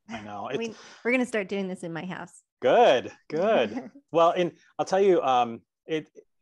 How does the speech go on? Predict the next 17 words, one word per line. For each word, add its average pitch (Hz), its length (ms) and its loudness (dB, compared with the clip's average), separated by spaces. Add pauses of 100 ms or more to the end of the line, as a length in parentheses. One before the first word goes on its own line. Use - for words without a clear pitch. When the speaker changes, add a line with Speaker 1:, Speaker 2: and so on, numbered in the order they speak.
(180)
Speaker 1:
the, 123 460 0
the 131 120 -6
kids 202 520 0 (140)
come 147 100 -6
up 139 220 -2
with 117 260 2 (140)
some 131 180 -12
of 120 60 -10
the 110 60 -8
best 110 400 -2
games. 104 440 -10 (720)
You 127 60 -6
know, 120 100 2
they 139 120 0
have 151 280 0
their 131 200 -2
own, 127 440 -4